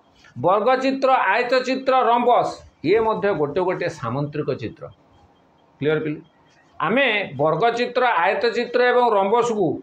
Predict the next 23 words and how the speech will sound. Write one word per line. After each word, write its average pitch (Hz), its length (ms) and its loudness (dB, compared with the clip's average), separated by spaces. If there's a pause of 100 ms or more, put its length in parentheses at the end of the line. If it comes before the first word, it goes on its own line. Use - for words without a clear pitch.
(200)
ମଧ୍ୟ 180 260 0
ଗୋଟେ 175 240 0
ଗୋଟେ 214 200 0
ସାମନ୍ତ୍ରିକ 196 580 -4
ଚିତ୍ର 165 320 -6
କହିପାରିବା। 143 920 -2 (280)
ବହୁତ 208 320 2
ଇମ୍ପୋର୍ଟାଣ୍ଟ 196 440 -2
ପିଲେ। 147 180 -4 (680)
ତେଣୁ 247 200 2 (800)
ପିଲେ, 196 200 0
ଆଜି 196 200 0
ଆମେ 196 240 0 (720)
ସାମନ୍ତ୍ରିକ 185 460 0
ଚିତ୍ର 170 300 -4
ବିଷୟରେ 175 400 2 (380)
ବେସିକ୍ 160 360 -2
କନସେପ୍ଟ, 165 320 -4 (120)
ମୌଳିକ 165 300 0
ଧାରଣା 147 360 -2 (1000)
ଆମେ 151 160 -6
ଜାଣିଲେ। 165 360 -2 (440)
ତେଣୁ 175 180 0